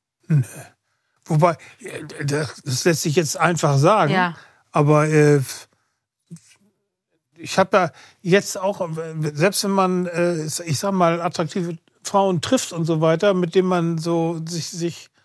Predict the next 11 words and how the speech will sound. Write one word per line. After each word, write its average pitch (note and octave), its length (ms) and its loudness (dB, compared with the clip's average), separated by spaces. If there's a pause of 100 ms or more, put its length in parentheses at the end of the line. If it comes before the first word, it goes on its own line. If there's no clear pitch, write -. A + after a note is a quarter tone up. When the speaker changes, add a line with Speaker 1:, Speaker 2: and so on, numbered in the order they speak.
(340)
Speaker 1:
gut F#3 180 -2
unterhält F3 440 2
oder F3 160 2
so, D3+ 160 0
würde F3 140 0
ich - 100 -4
nie A#3+ 320 2
auf F3+ 180 -2
die E3 160 -2
Idee C#3+ 300 0
kommen, E3+ 380 -2